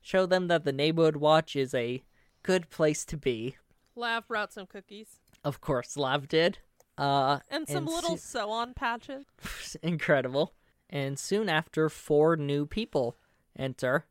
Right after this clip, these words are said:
Speaker 1: Uh, Sarah will introduce them. "Okay, so everyone, this is Rebecca." Uh, and you see Rebecca waves. Uh, she is one of the captives from Colcut.
Speaker 2: Aw.
Speaker 1: The one with a little bit of divine fire in her.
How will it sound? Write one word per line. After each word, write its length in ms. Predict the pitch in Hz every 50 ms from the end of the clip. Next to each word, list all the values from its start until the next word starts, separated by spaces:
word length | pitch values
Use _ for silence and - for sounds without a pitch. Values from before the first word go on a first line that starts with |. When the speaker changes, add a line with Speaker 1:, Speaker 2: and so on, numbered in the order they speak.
| _ _ _ _ _ _ -
Speaker 1:
Uh, 220 | - 127 127 120 -
Sarah 320 | - - - 156 147 147
will 80 | 147 143
introduce 400 | 143 156 - 151 147 151 151 -
them. 220 | - 139 143 151 _ _ _ _ _ _ _ _ -
"Okay, 240 | 165 170 160 160 160
so 180 | - - - 151
everyone, 400 | 156 165 185 196 214 202 180 156
this 200 | 160 165 - -
is 200 | 175 170 - -
Rebecca." 800 | 233 233 - - 175 156 147 - - - 151 147 151 180 240 - _ _ _ _ _ _ -
Uh, 260 | 131 135 135 131 131 131
and 240 | - 139 135 135 135 135
you 200 | 131 135 135 135
see 540 | - - 139 135 135 135 135 135 135 135 _
Rebecca 600 | - 151 143 139 - 139 131 131 - - 139 139
waves. 760 | 139 131 131 120 123 117 110 110 - 147 151 - - - - - _ _ _ _ -
Uh, 360 | 139 127 127 127 131 131 131 - -
she 460 | - - - 151 143 139 135 127 135
is 300 | 139 139 139 139 - -
one 220 | 143 131 135 139
of 160 | 139 135 131 131
the 180 | 135 127 127
captives 640 | - - - 135 123 - - - 135 135 139 - -
from 400 | - - 147 143 143 151 156 156 -
Colcut. 640 | - - 202 214 202 - 143 123 123 - - - - - _ _ _ _ _
Speaker 2:
Aw. 580 | 415 392 359 349 330 302 302 277 269 294 359 381 440 _ _ _ _ _ _ -
Speaker 1:
The 100 | - 139
one 240 | 135 135 135 135 139
with 120 | 135 139 147
a 20 |
little 180 | 139 139 135 139
bit 160 | 139 143 139
of 60 | 139 139
divine 420 | 147 135 131 139 135 135 135 143
fire 460 | - - 151 143 143 135 127 127 127
in 120 | 127 127 143
her. 300 | 165 175 180 196 214 -